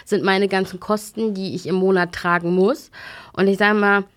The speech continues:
wenn der Lokführer ausfällt, also ich selber dann, wie werden meine Waggons, also meine laufenden Kosten weitergeführt oder weiter transportiert? Weil mir fällt natürlich dementsprechend auch mein Gehalt dann ja weg, wenn ich nicht mehr arbeiten kann, egal warum, wieso, weshalb.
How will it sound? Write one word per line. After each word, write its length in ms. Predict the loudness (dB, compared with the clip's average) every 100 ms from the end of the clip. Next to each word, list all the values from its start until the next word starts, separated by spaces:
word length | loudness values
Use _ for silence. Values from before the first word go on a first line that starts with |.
| _
wenn 200 | 0 2
der 100 | 4
Lokführer 560 | 4 2 0 0 2 2
ausfällt, 560 | 0 -2 -2 -2 0 -2
also 180 | -2
ich 240 | -2 -4 -2
selber 400 | 0 2 2 0
dann, 460 | -2 -2 -4 -6
wie 200 | -4 -2
werden 260 | 0 0 2
meine 260 | 2 2 0
Waggons, 420 | 0 0 -2 -6
also 260 | -6 -4
meine 360 | -2 0 0 2
laufenden 440 | 2 0 -2 -4
Kosten 380 | -4 -8 -8 -2
weitergeführt 760 | -2 -2 -6 -6 -6 -2 -2 -4 -12 -16 -4
oder 480 | 0 4 4 2 0
weiter 300 | 0 2 0
transportiert? 840 | 0 -2 0 -2 -2 0 0 0
Weil 260 | 0 0 0 -4 -16 -2
mir 120 | -2
fällt 240 | 2 2 2
natürlich 420 | 0 0 -2 0
dementsprechend 760 | 0 2 0 -4 -4 -4 -6 -8
auch 160 | -8 -2
mein 220 | 0 0
Gehalt 320 | 0 -2 -2
dann 160 | -4 -4
ja 220 | -4 -4
weg, 200 | -4 -6 -12 -20 -4
wenn 240 | 0 0
ich 180 | -2 -2
nicht 260 | -4 -2 -4
mehr 140 | -2
arbeiten 420 | 0 0 -2 -6
kann, 260 | -10 -8 -8
egal 460 | -8 -2 0 2 2
warum, 260 | 0 0
wieso, 220 | 0 -2
weshalb. 420 | -4 -4 -6 -6